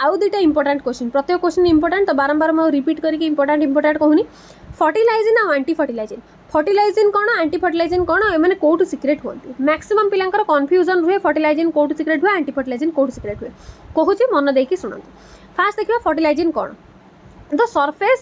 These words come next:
of eggs contains a chemical substance which capable of causing agglutination or clumping of sperms. This chemical substance is called fertilizing। ଫିମେଲ୍ ବଡିର ଓଭମ୍ ପାଖରୁ ବା ଏଗ୍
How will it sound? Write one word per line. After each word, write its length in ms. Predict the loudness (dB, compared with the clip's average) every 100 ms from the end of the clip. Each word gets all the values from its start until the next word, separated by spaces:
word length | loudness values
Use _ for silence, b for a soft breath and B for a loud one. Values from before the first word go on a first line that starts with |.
| 0
of 220 | -2 -2 -2
eggs 480 | 0 2 2 -2 -20 B B
contains 480 | 0 2 2 0 0
a 160 | -2 0
chemical 440 | 2 4 4 2 0
substance 640 | -2 -4 -4 -4 -4 -8 -12 B B
which 240 | 0 0
capable 520 | -2 -2 -2 0 0 0
of 360 | 0 0 0 0
causing 320 | -2 2 0
agglutination 1080 | -2 -4 -2 0 0 0 0 0 -2 -6 -8 -8 -4
or 100 | -4
clumping 540 | -2 0 0 2 4 4
of 60 | 0
sperms. 560 | -2 -2 0 0 -2 -6 B B
This 280 | 0 0 0 0
chemical 400 | 4 4 4 2
substance 500 | 0 -2 0 0 2
is 140 | -2
called 320 | 0 0 2 0
fertilizing। 720 | -4 -2 0 -2 -2 -8 -14 -16 B B B -6 2
ଫିମେଲ୍ 440 | 4 6 6 6 6
ବଡିର 360 | 2 2 0 0 -2 2
ଓଭମ୍ 320 | 2 4 2 0
ପାଖରୁ 280 | -2 -2 0 0
ବା 80 | -2 -2
ଏଗ୍ 280 | 0 0 0